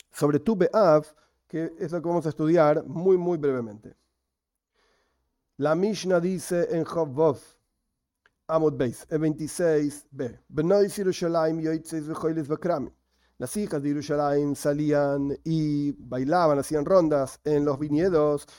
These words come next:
"Umay hayu oimrois." ¿Y qué es lo que decían las hijas de Yerushalayim? "Bohur, joven, sano einejo, urei ma tob boirer lach."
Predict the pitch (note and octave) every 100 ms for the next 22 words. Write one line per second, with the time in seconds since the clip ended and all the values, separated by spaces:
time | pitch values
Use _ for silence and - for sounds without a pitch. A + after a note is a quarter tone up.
0 | _ C3+ C#3+ D3+ C#3 D3 D3 C3+ F#3+ D3+
1 | D3 D3 C#3+ C#3+ - - G3+ F#3 G3+ G3
2 | F#3 G3 D#3 C#3+ C#3 - D#3 - C3+ D3
3 | D3 C#3+ F#3+ G3 F#3 D3 C#3+ D3 C#3+ _
4 | _ - E3 G3 - D3+ D3 D3 - -
5 | G3+ F#3 A#2 - - - F#3+ G3 D#3 C#3+
6 | C#3+ C#3+ C#3+ F#3+ - D3 D3 C#3+ - D3
7 | C#3+ D3+ G#3 F#3 C#3 C#3+ C#3 D3+ C3+ C#3+
8 | D3 D3 D3 D3+ -